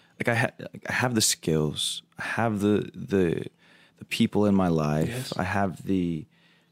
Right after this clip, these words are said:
Speaker 1: um, continual development of myself. Um,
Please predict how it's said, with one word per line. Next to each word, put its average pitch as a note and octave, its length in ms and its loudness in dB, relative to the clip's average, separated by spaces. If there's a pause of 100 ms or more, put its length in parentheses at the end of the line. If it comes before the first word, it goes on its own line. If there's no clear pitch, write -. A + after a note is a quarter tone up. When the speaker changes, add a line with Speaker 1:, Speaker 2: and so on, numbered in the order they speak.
(220)
Speaker 1:
um, - 380 -10 (280)
continual G#2+ 800 4
development F2+ 1040 0 (280)
of F2 180 -4
myself. - 680 0 (600)
Um, A1+ 300 -14